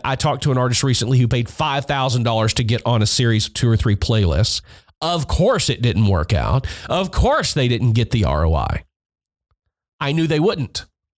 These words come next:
But think about this. This is gonna be a lot of work for you to do, but if it works, you didn't spend any money. All it cost you was time. And you're ahead of the game. Here's what I want you to do.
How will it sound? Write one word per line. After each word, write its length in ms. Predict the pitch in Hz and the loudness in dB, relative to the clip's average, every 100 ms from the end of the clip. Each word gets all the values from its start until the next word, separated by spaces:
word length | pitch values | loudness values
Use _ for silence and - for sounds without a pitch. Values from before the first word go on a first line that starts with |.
| _ _ _ _ _ _ _ _ _ _ _ _ _ _ | _ _ _ _ _ _ _ _ _ _ _ _ _ _
But 300 | 127 165 139 156 - _ _ _ | -4 -4 -2 -4 -6 _ _ _
think 180 | - 247 | -6 -4
about 240 | 262 202 | -2 -2
this. 320 | 156 110 - - _ | 0 0 -2 -6 _
This 160 | 165 220 | -4 -2
is 80 | |
gonna 160 | 233 220 | -4 -2
be 80 | 190 | 0
a 40 | |
lot 220 | 156 160 | 0 0
of 80 | 147 | 0
work 220 | 135 165 | 0 -2
for 100 | - | -2
you 140 | 180 160 | 0 0
to 80 | 139 | 0
do, 260 | 143 185 | 0 0
but 180 | 180 214 | -2 -2
if 140 | 196 | -2
it 140 | 156 143 | -2 0
works, 560 | 254 370 262 - - - _ _ | 2 0 0 -2 -4 -8 _ _
you 140 | 185 202 | -6 -2
didn't 280 | 381 415 | -4 -2
spend 260 | - - 208 | -4 -2 -2
any 120 | 175 | 0
money. 240 | 160 254 214 | 0 0 0
All 160 | 196 | 0
it 80 | 185 | -2
cost 300 | - 170 - | 0 0 0
you 60 | 151 | 0
was 120 | - | 0
time. 340 | - 78 - - _ _ _ _ _ _ _ _ _ - | 0 -2 -6 -14 _ _ _ _ _ _ _ _ _ -8
And 140 | 185 180 | -2 0
you're 160 | 185 | 2
ahead 220 | 165 160 | 2 0
of 80 | 143 | 0
the 60 | 123 | 0
game. 340 | 95 - - _ _ _ _ _ _ _ _ _ | -2 -4 -12 _ _ _ _ _ _ _ _ _
Here's 160 | 202 233 | -4 0
what 80 | 254 | 0
I 40 | |
want 200 | 220 - | 0 0
you 60 | 196 | -2
to 80 | |
do. 300 | 165 127 - | 0 -2 -4